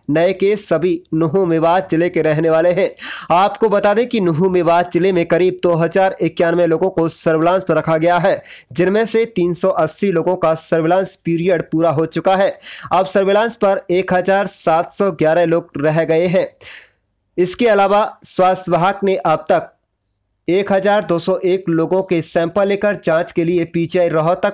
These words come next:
व गुरुग्राम के एक निजी लैब में भेजे थे, जिनमें से एक हज़ार बयासी की रिपोर्ट नेगेटिव आ चुकी है तथा सत्तावन की रिपोर्ट पॉजिटिव आ चुकी है। जिला नोडल अधिकारी एवं उप सिविल सर्जन डॉक्टर अरविंद कुमार ने पत्रकारों को बताया कि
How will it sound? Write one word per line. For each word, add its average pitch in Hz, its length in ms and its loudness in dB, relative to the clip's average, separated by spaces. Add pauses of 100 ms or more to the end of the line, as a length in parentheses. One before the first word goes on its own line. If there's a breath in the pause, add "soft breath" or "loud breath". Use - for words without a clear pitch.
व 170 60 2
गुरुग्राम 165 440 0
के 175 140 -2
एक 165 120 -6
निजी 165 300 -2
लैब 156 240 0
में 160 120 0
भेजे 151 260 -2
थे, 180 220 0 (360 loud breath)
जिनमें 185 300 2
से 220 340 -2
एक 180 260 0
हज़ार 185 300 2
बयासी 170 540 0
की 170 200 -2
रिपोर्ट 175 440 -2
नेगेटिव 165 460 0
आ 156 80 2
चुकी 190 320 -4
है 190 300 0
तथा 175 320 0 (200 loud breath)
सत्तावन 196 580 -2
की 190 160 -2
रिपोर्ट 165 340 0
पॉजिटिव 165 540 -2
आ 156 60 2
चुकी 170 340 -4
है। 185 280 -2 (600 loud breath)
जिला 170 340 2
नोडल 202 260 2
अधिकारी 185 720 0
एवं 190 160 0
उप 185 240 -2
सिविल 170 260 -2
सर्जन 175 400 -2
डॉक्टर 170 360 0
अरविंद 165 400 -2
कुमार 175 260 0
ने 185 100 0
पत्रकारों 170 560 0
को 175 120 -4
बताया 160 340 2
कि 185 260 -4